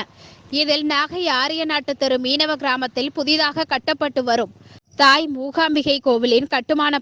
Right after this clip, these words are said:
பணிகளை இந்திய கோடீஸ்வர தொழிலதிபரும் பன்னாட்டு சோகோ நிறுவனத்தின் தலைமை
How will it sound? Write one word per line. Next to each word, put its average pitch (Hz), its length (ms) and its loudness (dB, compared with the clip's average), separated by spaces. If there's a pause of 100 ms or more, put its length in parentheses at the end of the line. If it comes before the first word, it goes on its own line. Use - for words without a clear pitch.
பணிகளை 247 420 -2 (140)
இந்திய 311 240 0 (100)
கோடீஸ்வர 285 480 -4 (140)
தொழிலதிபரும் 240 720 0 (500)
பன்னாட்டு 330 500 -2
சோகோ 311 260 2 (120)
நிறுவனத்தின் 262 640 0
தலைமை 285 320 -2